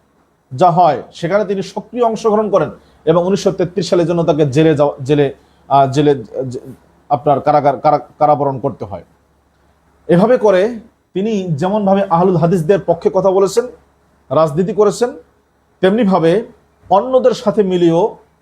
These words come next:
মুসলমান এবং এই বৃহত্তর জনগোষ্ঠীর স্বার্থে তিনি কথা বলেছেন, রাজনীতি করেছেন। উনিশশো তেত্রিশ সালে পর্জা পার্টিতে তিনি যোগদান করেন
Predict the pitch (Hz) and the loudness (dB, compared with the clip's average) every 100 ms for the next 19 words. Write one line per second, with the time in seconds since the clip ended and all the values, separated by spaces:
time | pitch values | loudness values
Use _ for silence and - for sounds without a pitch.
0 | _ - 151 - 165 190 254 214 196 190 | _ -8 -4 0 0 2 2 2 0 0
1 | 175 143 190 214 208 156 165 185 175 170 | -2 2 0 0 -4 -2 -4 -4 -6 -8
2 | - 156 - 151 - _ _ - 147 147 | -6 -4 -4 -6 -6 _ _ -6 -4 -2
3 | 151 151 156 139 135 135 110 127 107 123 | 0 0 0 0 2 0 0 -6 -6 -6
4 | 107 98 - _ _ _ _ 151 185 - | -6 -14 -20 _ _ _ _ 0 0 2
5 | 202 196 - _ _ _ _ _ _ _ | 2 0 -4 _ _ _ _ _ _ _
6 | _ _ - 185 185 226 - 175 151 - | _ _ -2 -2 0 -2 0 0 0 -2
7 | _ _ - 190 160 196 180 180 170 165 | _ _ -2 0 2 0 0 -2 -4 -4
8 | 165 143 147 127 165 160 175 233 | -4 -2 -2 0 -2 0 0 0